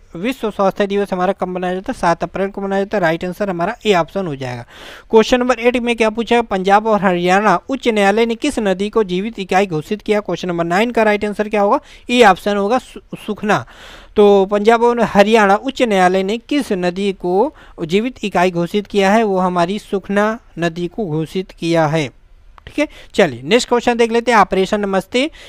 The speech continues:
किससे संबंधित है? ऑपरेशन नमस्ते बहुत अच्छा क्वेश्चन है। भारतीय सेना, भारतीय नौसेना, भारतीय वायुसेना, सु-, सु-, सीमा सुरक्षा बल, तो ये भी इस टाइप से रिलेटेड भी क्वेश्चन आपको पीडीएफ़ प्रोवाइड कराई गई थी।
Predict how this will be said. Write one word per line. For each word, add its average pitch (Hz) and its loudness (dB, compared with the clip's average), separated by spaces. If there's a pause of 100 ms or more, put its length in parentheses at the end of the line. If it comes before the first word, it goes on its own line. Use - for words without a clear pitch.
(140)
किससे 240 0
संबंधित 196 0
है? 165 4
ऑपरेशन 196 -2
नमस्ते 190 -4
बहुत 175 0
अच्छा 214 2
क्वेश्चन 202 -2
है। 320 -2 (360)
भारतीय 190 4
सेना, 220 -2
भारतीय 185 2
नौसेना, 196 -4
भारतीय 175 0
वायुसेना, 196 -2
सु-, - -12
सु-, - -18
सीमा 226 0
सुरक्षा 185 0
बल, 160 0 (840)
तो 180 2
ये 196 0
भी 240 0 (220)
इस - -4
टाइप 214 4
से 233 -2
रिलेटेड 220 0
भी 214 -4
क्वेश्चन 214 2
आपको 202 2
पीडीएफ़ 196 0
प्रोवाइड 185 0
कराई 190 4
गई 196 6
थी। 269 -2